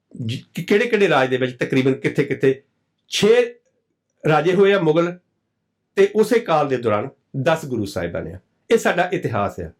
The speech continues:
ਇੱਕ ਹੈ ਗੁਰ ਇਤਿਹਾਸ, ਇੱਕ ਹੈ ਸਿੱਖ ਇਤਿਹਾਸ। ਮੈਂ ਕਿਹੜੀਆਂ-ਕਿਹੜੀਆਂ ਕਿਤਾਬਾਂ ਪੜ੍ਹੀਆਂ, ਉਹ ਕਿਤਾਬਾਂ ਦਾ ਮੈਂ ਜ਼ਿਕਰ ਕਰਾਂਗਾ ਕਿ ਉਹਨਾਂ ਕਿਤਾਬਾਂ ਦੇ ਵਿੱਚ ਉਹਨਾਂ ਇਤਿਹਾਸਕਾਰਾਂ ਨੇ ਕਿਤੇ ਇੱਕ ਥਾਂ ਵੀ ਨਹੀਂ ਲਿਖਿਆ ਹੋਇਆ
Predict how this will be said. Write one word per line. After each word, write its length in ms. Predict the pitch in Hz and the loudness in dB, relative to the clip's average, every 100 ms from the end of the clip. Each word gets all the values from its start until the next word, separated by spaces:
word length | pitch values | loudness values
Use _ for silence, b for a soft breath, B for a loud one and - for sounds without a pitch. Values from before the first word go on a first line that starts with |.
| _ _ - | _ _ -6
ਇੱਕ 160 | 208 185 | -2 0
ਹੈ 180 | 196 117 | -2 0
ਗੁਰ 240 | 143 208 | 0 2
ਇਤਿਹਾਸ, 460 | 196 185 190 196 - _ _ _ _ - | 0 2 2 0 -4 _ _ _ _ -4
ਇੱਕ 180 | 196 175 | -2 2
ਹੈ 140 | 185 | 0
ਸਿੱਖ 280 | 180 156 - | 0 -4 -4
ਇਤਿਹਾਸ। 480 | - - 95 90 _ _ _ _ _ _ _ _ _ _ _ - | -8 -4 -4 -6 _ _ _ _ _ _ _ _ _ _ _ -2
ਮੈਂ 240 | 139 175 254 | 2 2 2
ਕਿਹੜੀਆਂ-ਕਿਹੜੀਆਂ 640 | 262 240 262 233 220 220 | 0 0 2 2 0 0
ਕਿਤਾਬਾਂ 420 | 214 - 156 160 | 0 -2 0 0
ਪੜ੍ਹੀਆਂ, 340 | 160 - 147 160 - _ _ _ _ _ _ | -2 -2 -2 -4 -8 _ _ _ _ _ _
ਉਹ 80 | 214 | -2
ਕਿਤਾਬਾਂ 420 | 214 196 165 170 | 0 -2 0 2
ਦਾ 100 | 165 | 2
ਮੈਂ 140 | 165 156 | 0 0
ਜ਼ਿਕਰ 280 | 123 120 | -2 -4
ਕਰਾਂਗਾ 420 | 110 117 127 147 - _ _ _ - | -4 -2 -2 -4 -10 _ _ _ -2
ਕਿ 120 | 254 240 | -2 2
ਉਹਨਾਂ 200 | 240 294 | 2 2
ਕਿਤਾਬਾਂ 540 | 277 - 175 165 180 | 0 0 0 2 0
ਦੇ 100 | 175 | 0
ਵਿੱਚ 320 | 151 - 117 - _ - | -2 -2 -8 -10 _ 0
ਉਹਨਾਂ 240 | 254 302 | 2 2
ਇਤਿਹਾਸਕਾਰਾਂ 840 | 294 240 208 156 165 180 190 160 147 | 0 -4 -2 0 0 0 -2 0 2
ਨੇ 220 | 139 120 _ - | 0 -4 _ -4
ਕਿਤੇ 180 | 254 285 277 - | 0 0 -2 -4
ਇੱਕ 420 | 294 - - - | -4 -2 -6 -4
ਥਾਂ 280 | 208 294 330 | 0 2 2
ਵੀ 80 | |
ਨਹੀਂ 140 | 277 247 | 0 2
ਲਿਖਿਆ 300 | 185 175 131 | 0 0 0
ਹੋਇਆ 340 | 123 117 - | 0 -2 -4